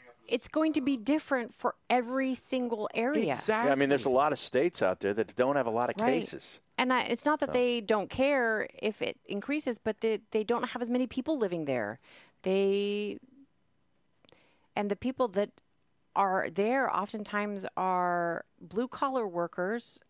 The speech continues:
Speaker 1: that really need to be able to get back to work.
Speaker 2: Exactly. We were
Speaker 1: They
Speaker 2: talking
Speaker 1: don't
Speaker 2: about
Speaker 1: have a
Speaker 2: them here,
Speaker 1: chance.
Speaker 2: about these workers at the st-, at the, uh, sports arenas,
Speaker 3: Mm-hmm.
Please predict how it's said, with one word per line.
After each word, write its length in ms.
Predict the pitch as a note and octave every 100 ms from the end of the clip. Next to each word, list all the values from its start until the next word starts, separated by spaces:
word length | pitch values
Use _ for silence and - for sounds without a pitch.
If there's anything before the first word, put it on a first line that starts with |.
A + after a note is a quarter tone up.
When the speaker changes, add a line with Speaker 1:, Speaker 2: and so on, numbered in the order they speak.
| _ E3+
Speaker 1:
that 160 | F3+
really 540 | F3 F3+ A#3+ C#4+ B3 A#3
need 200 | A#3+ G#3+
to 60 | G3
be 180 | A3
able 140 | A3+ G3
to 60 | F3
get 220 | G#3 -
back 220 | G#3 G3+
to 100 | G3+
work. 280 | F#3 B3 A3
Speaker 2:
Exactly. 420 | E3 D#3 G#3 A3+
We 60 | E3
were 60 | -
Speaker 1:
They 40 |
Speaker 2:
talking 260 | F3 F#3 A#3
Speaker 1:
don't 100 | F#3+
Speaker 2:
about 220 | F3+ F#3+
Speaker 1:
have 80 | F#3
a 20 |
Speaker 2:
them 80 | F3
here, 160 | A3
Speaker 1:
chance. 100 | F#3+
Speaker 2:
about 200 | C3+ C3+
these 180 | C#3 A#2
workers 360 | C#3+ E3 D#3+ D3+
at 120 | -
the 80 | C#3
st-, 200 | D3 C3+
at 80 |
the, 140 | C3+ C3
uh, 60 | A2+
sports 420 | - - G3 A3+
arenas, 400 | C#3+ G2+ F2 F#2+
Speaker 3:
Mm-hmm. 80 | G2